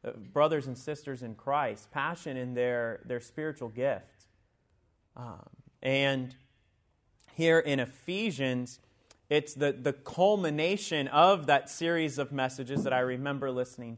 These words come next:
to, um, and just some notes from that and my thoughts from that. And the culmination of spiritual passion would be something else that a mother seeks to instill in her family,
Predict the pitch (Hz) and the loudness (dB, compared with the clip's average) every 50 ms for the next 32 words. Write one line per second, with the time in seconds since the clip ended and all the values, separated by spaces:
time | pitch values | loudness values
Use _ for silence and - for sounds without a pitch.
0 | - - 127 120 120 120 120 - _ _ _ _ _ _ _ _ _ _ _ - | -10 -8 -6 -6 -6 -8 -12 -16 _ _ _ _ _ _ _ _ _ _ _ -6
1 | 127 127 123 117 120 123 120 113 151 147 - - 170 147 143 143 151 160 170 165 | -4 -4 -2 -2 -4 -6 -6 -6 -6 -6 -2 0 0 0 0 2 4 4 2 2
2 | 165 - - 160 151 147 147 147 151 151 139 131 135 139 156 156 - 143 131 123 | 0 -4 -4 -4 -2 0 2 2 2 2 0 0 0 -2 -2 0 4 4 4 4
3 | 127 - - - - 131 127 123 123 123 120 120 120 - 127 127 131 127 127 - | 4 2 -4 -12 -10 -10 -8 -6 -6 -6 -6 -6 -6 -4 -4 -4 -4 -4 -8 -12
4 | - _ _ _ _ - 147 139 139 - - 180 196 202 180 156 147 147 151 165 | -20 _ _ _ _ 0 0 0 0 2 4 6 6 6 4 2 0 0 0 0
5 | 165 - - 156 139 127 - - - - 165 165 165 156 - 139 127 - - - | -2 -4 -4 -4 -4 -4 -6 -8 -6 -2 0 0 0 0 0 -4 -6 -6 -6 -2
6 | 185 196 240 254 - - - 110 107 110 123 156 - _ _ _ _ _ _ _ | 0 0 0 -2 -4 -8 -8 -8 -8 -8 -10 -12 -16 _ _ _ _ _ _ _
7 | _ _ _ _ _ _ _ _ _ _ - 143 139 135 156 151 - - 196 202 | _ _ _ _ _ _ _ _ _ _ -4 -2 -2 0 -2 -2 -2 -2 -2 -2
8 | 202 175 160 160 175 185 180 180 - - 139 131 131 135 139 139 147 165 165 151 | -2 -4 -2 0 0 0 0 0 -2 -2 0 0 0 0 0 0 2 2 2 2
9 | 143 139 - - - - - 170 175 175 - - - 147 135 127 127 127 - - | 0 -2 -6 -10 -16 -10 -8 -8 -8 -8 -10 -14 -12 -10 -10 -10 -10 -12 -12 -6
10 | - 156 160 165 156 139 - - 131 127 123 131 113 - - - 147 196 226 175 | -2 0 2 2 2 0 -2 -4 -6 -8 -6 -8 -10 -10 -10 -10 -8 -8 -8 -10
11 | 127 117 107 101 101 | -10 -12 -14 -14 -16